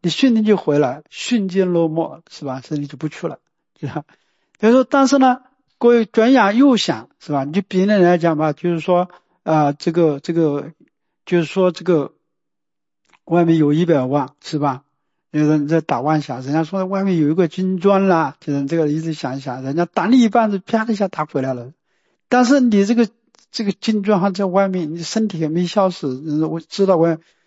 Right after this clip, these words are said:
呃，坐着，刚才听法，是吧？听着，哎，一转眼又想到那个金砖，现在又想出去，人家又打你一下，哎，又回来了，你坐在也很稳，啊，跟，跟房子又比较吻合，啊，过一下子，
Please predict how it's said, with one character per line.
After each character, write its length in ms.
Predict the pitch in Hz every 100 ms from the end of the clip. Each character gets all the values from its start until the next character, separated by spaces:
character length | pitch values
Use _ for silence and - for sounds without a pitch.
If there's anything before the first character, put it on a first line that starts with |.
| _ -
呃， 260 | 214 226 - _
坐 180 | - 233
着， 220 | 202 170
刚 220 | - 208
才 80 | 202
听 240 | 180 208 185
法， 300 | 147 131 _ _ _ -
是 60 |
吧？ 180 | 151 143
听 240 | 143 165 147
着， 220 | 139 - _ _ _ _
哎， 80 | 190
一 220 | 214 233
转 260 | 220 185 196
眼 240 | 165 170
又 180 | 254 240
想 200 | - 139
到 80 | 139
那 80 | 135
个 80 |
金 240 | 135 131 120
砖， 220 | 120 101 - - _ _ _ _ _
现 180 | - 190
在 80 | 180
又 260 | 247 330 262
想 180 | 202 143
出 180 | -
去， 200 | 156 156 _ -
人 180 | 180 208
家 40 |
又 140 | 294
打 180 | - 196
你 140 | 185 185
一 20 |
下， 120 | 185
哎， 80 | 208
又 260 | 277 233
回 180 | - 156
来 140 | 156 139
了， 140 | 143
你 80 | 147
坐 180 | - 156
在 100 | 143
也 80 |
很 240 | 135 147 135
稳， 200 | 123 - _ -
啊， 180 | 127 127
跟， 180 | 139 - _ _ _ -
跟 160 | 165
房 220 | - 123
子 80 | 143
又 80 | 151
比 160 | 139 156
较 120 | 151
吻 240 | 147 127
合， 340 | 113 - - - _ _ _ _ _
啊， 340 | 156 156 160 _ _ _
过 180 | 254 247
一 140 | 214
下 240 | 220 233 214
子， 300 | 202 151